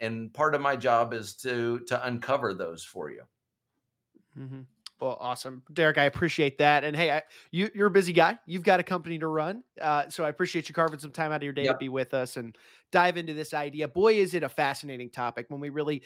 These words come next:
Speaker 2: zoom out of ourselves for a second and take a look at how seductive pessimism really can be. And I'm not talking about just, you know, you know, your local watering hole jacked up the prices or, or,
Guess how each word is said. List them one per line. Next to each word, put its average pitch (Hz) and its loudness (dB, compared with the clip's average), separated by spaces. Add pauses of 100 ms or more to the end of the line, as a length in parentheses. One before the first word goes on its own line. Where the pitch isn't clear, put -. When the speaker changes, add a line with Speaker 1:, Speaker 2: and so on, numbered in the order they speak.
(220)
Speaker 2:
zoom 196 0
out 196 4
of 151 -4
ourselves 135 -6
for - -10
a 127 -8
second 127 -8
and 120 -12
take 160 -6
a 143 -6
look 156 -4
at 139 -4
how 151 -2 (180)
seductive 147 0
pessimism 139 -8
really 139 -6
can 127 -8
be. 139 0
And 139 -2
I'm 165 -2
not 165 -2
talking 156 2
about 139 0
just, 151 -2 (320)
you 156 -2
know, 139 0 (920)
you 139 -4
know, 135 -2
your 131 0
local 160 2
watering 156 2
hole 135 -6
jacked 147 -4
up 139 -6
the 143 -6
prices 147 0
or, 151 0
or, 170 2